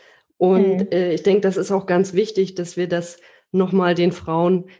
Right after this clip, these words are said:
Speaker 1: mitgeben, dass diese Zeit wirklich für euch Frauen ist und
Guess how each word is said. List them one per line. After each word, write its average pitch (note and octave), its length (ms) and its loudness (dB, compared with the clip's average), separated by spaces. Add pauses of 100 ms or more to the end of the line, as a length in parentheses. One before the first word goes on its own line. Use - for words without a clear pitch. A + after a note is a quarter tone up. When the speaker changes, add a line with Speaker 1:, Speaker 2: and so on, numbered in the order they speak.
Speaker 1:
mitgeben, F#3+ 640 2
dass F3+ 260 -2
diese G3+ 300 0
Zeit F#3 340 0
wirklich F#3+ 600 0
für - 220 -2
euch E3+ 260 0
Frauen E3+ 460 0
ist F#3+ 340 -2 (320)
und F#3+ 500 2